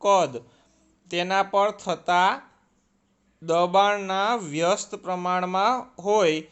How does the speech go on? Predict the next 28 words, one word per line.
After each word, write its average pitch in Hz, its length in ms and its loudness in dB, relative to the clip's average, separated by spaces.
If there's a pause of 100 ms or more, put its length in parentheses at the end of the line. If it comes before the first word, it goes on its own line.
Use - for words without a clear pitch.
(260)
તો 180 100 -8
કયો 214 340 0
નિયમ 202 260 -6
હોય? 175 160 -4
તો 180 120 -8
તે 185 160 -6
બોયલનો 165 600 -4
નિયમ 160 360 -8
તરીકે 139 460 -8
ઓળખાય 151 720 -4 (680)
છે. 170 320 -4 (680)
ત્યારબાદ 190 380 0
આપણે 202 280 0
ક્વેશ્ચન 190 440 -8
નંબર 196 240 -4
ફોર્ટી 185 400 -6
થ્રી 190 280 -8
તરફ 185 260 -4
જોઈએ. 156 480 -4 (1500)
વાયુના 190 760 2
અચળ 196 460 -2
દબાણે, 185 1000 -2 (1080)
મિત્રો 170 240 -4
યાદ 175 220 2
રાખજો, 170 640 -2
વાયુનું 180 680 0
કેવું 208 300 -6
છે? 202 300 -4